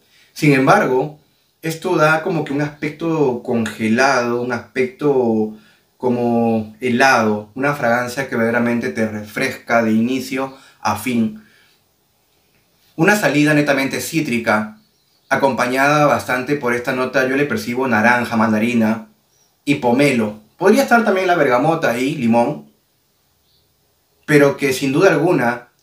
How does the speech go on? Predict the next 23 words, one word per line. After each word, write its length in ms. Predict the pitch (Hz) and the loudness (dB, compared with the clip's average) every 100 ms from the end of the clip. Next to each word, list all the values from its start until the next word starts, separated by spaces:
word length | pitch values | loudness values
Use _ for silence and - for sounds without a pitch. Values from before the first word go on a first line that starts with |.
| _ | _
esta 240 | 156 151 151 | -6 -4 -2
combinación 640 | 131 120 117 147 139 123 | -2 0 -2 0 0 0
de 480 | 113 110 107 107 - | 0 2 2 0 -2
pomelo 520 | 123 123 143 123 113 | 0 2 2 2 0
con 400 | 113 110 107 107 | 0 0 0 -2
mandarina 560 | 107 107 113 143 110 107 | -2 0 2 2 2 2
o 60 | |
naranja 680 | 110 123 127 - 113 151 - _ _ _ _ _ _ _ _ _ - | 2 4 0 -2 -6 -6 -14 _ _ _ _ _ _ _ _ _ 2
tiene 520 | 220 233 233 214 - | 4 4 2 -2 -10
una 180 | 196 202 | -2 -2
salida 380 | - - 175 180 | -2 -4 -2 -2
un 160 | 185 | -4
poquito, 520 | - 214 226 240 214 196 | -2 -2 -2 -6 -4 -6
un 140 | 196 | -2
pelín, 500 | 180 170 175 180 190 _ _ _ _ | -2 0 0 -4 -8 _ _ _ _
eh, 520 | 123 127 123 120 120 120 | 0 2 2 2 2 0
un 360 | 123 - 117 | -2 -8 -8
poquito 840 | 143 156 151 160 151 131 120 110 110 | -4 -2 -2 2 4 4 2 0 2
amarga, 760 | 117 143 147 110 110 - - _ _ _ _ _ _ _ _ _ _ _ _ _ _ _ - | 2 4 2 0 -2 -4 -12 _ _ _ _ _ _ _ _ _ _ _ _ _ _ _ -2
pero 220 | 165 160 | 0 2
que 100 | 156 | 4
rápidamente 800 | 185 190 208 143 156 160 127 139 | 4 4 4 2 2 -2 -2 -2
esto, 260 | 139 160 | -4 -6